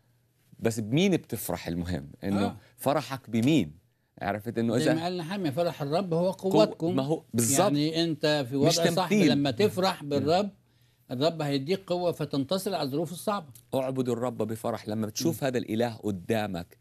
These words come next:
Speaker 1: لما تشوف هذا الإله العظيم اللي أحبك محبة عب-، عظيمة، بتعبده بفرح، ومش راح تقدر تعبده غير بفرح.
Speaker 2: مهم.
Speaker 1: "اعبدوا الرب بفرح، ادخلوا إلى حضرته
Speaker 2: بترنم.
Speaker 1: بترنم."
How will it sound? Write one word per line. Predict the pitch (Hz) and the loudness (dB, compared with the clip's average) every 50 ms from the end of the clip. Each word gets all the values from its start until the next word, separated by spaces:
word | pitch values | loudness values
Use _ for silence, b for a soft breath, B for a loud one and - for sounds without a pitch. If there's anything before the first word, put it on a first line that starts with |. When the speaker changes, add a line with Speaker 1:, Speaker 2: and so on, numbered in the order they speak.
| b b b b b b | b b b b b b
Speaker 1:
لما | 107 107 117 | -2 -2 -2
تشوف | 117 - 143 131 - | -2 -2 -4 -2 -2
هذا | 127 117 117 | -2 -2 -2
الإله | 76 92 113 113 113 | -2 -2 -2 -2 -4
العظيم | 107 - - 101 101 117 113 110 | -8 -10 -10 -6 -4 -2 -2 -2
اللي | 101 - - | -2 -2 -4
أحبك | - - 117 110 101 104 101 - 95 | -4 -6 -8 -6 -6 -8 -8 -8 -10
محبة | 98 - - 104 101 101 - | -10 -8 -10 -10 -8 -8 -8
عب-، | - 101 95 95 - | -6 -8 -8 -10 -12
عظيمة، | - - - 98 117 120 117 107 98 95 b b b b b b | -10 -10 -8 -4 -2 -2 0 -2 -4 -6 b b b b b b
بتعبده | 110 - - - - 139 120 117 113 113 | -10 -6 -4 -4 -4 -2 -2 -4 -2 -2
بفرح، | 98 92 95 - - 104 90 76 - - | -2 -4 -6 -6 -6 -6 -6 -6 -8 -10
ومش | 92 101 101 - | -10 -10 -6 -6
راح | 107 - | -8 -6
تقدر | - - - 117 107 | -6 -6 -4 -4 -6
تعبده | - - 107 95 98 98 95 | -4 -4 -6 -6 -4 -4 -4
غير | 85 98 104 95 | -4 -4 -6 -6
بفرح. | 82 90 82 - 85 80 71 - - _ | -6 -8 -10 -10 -10 -10 -10 -14 -18 _
Speaker 2:
مهم. | - 104 - 120 151 - - - | -20 -18 -16 -16 -16 -8 -4 -4
Speaker 1:
"اعبدوا | 143 131 127 123 117 120 | -2 -2 -2 -4 -4 -4
الرب | 107 113 123 110 104 | -4 -4 -4 -4 -4
بفرح، | 110 98 101 101 - - 107 95 - - - _ - | -4 -4 -4 -4 -4 -4 -4 -4 -6 -10 -12 _ -2
ادخلوا | 180 185 - - - - 110 101 98 - - | -2 -2 -2 -8 -6 -2 -2 0 0 0 -2
إلى | 120 120 113 | -2 -2 -2
حضرته | 113 - - 135 127 120 120 120 113 - 123 123 127 123 B B B B B | -4 -6 -8 -6 -6 -4 -6 -6 -6 -6 -6 -6 -6 -8 B B B B B
Speaker 2:
بترنم. | 113 113 - 120 113 117 | -20 -14 -4 -2 -2 0
Speaker 1:
بترنم." | 117 120 117 120 127 131 127 113 92 80 90 | 2 2 2 2 2 0 0 -2 -4 -6 -8